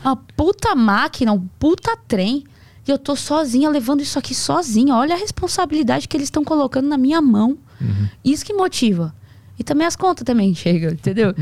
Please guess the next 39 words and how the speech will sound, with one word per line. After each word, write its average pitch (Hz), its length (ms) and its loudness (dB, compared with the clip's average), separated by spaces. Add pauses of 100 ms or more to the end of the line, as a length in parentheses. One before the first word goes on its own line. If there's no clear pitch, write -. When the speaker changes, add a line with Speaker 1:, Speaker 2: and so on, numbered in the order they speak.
(160)
Speaker 2:
<laughs> 147 220 0
Speaker 1:
Se - 120 -2
eu 403 60 2
não 415 120 2
tivesse, 302 480 0
é, 214 300 0
esse 226 240 0
amor, 247 540 4
entendeu? 220 500 2
Eu 202 360 0 (160)
não 339 240 2
vou... 403 160 -2 (440)
As 208 100 -8
contas - 260 -4
também. 262 360 0
Então 185 240 -2
tem 226 100 0
que - 60 -10
pagar 285 200 0
a 294 40 -2
conta. 196 260 0
A - 20 2
gente 180 120 -2
tem 262 100 0
que - 160 -10
botar 226 220 -2
comida 196 280 2
no, 185 80 2 (320)
amor 208 300 2
não 294 140 2
sustenta 320 440 0
ninguém. 185 220 2
Amor 202 180 4
não 311 100 0
enche 339 160 2
Speaker 2:
Sim, - 20 2
Speaker 1:
barriga. 208 280 2
Speaker 2:
claro. 113 120 0 (160)
Uhum. 113 240 2